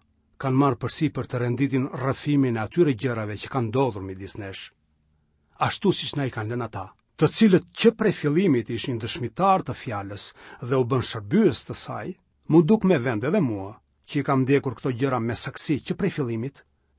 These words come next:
që t'i shkruaj me radhë, fort i nderuar Teofil, që ta marrësh vesh vërtetësinë e atyre gjërave që të kanë mësuar. Në ditët e Herodit,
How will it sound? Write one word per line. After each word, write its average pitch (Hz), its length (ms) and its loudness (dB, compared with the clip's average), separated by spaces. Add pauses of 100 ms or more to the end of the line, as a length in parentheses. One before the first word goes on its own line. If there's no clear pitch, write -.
(240)
që - 160 -8
t'i 196 160 0
shkruaj 139 320 0
me 165 160 2
radhë, 113 400 -6 (400)
fort 135 240 -4
i 131 80 0
nderuar 120 400 -4
Teofil, 120 560 -6 (720)
që - 160 -4
ta 180 80 6
marrësh 185 400 4
vesh 147 240 2
vërtetësinë 139 640 0
e 113 40 -4
atyre 120 380 -6
gjërave 113 380 -6 (300)
që 110 100 -8
të - 100 -14
kanë 110 160 -2
mësuar. - 380 -10 (1600)
Në 139 240 4
ditët 220 320 2
e 120 80 0
Herodit, 117 640 -2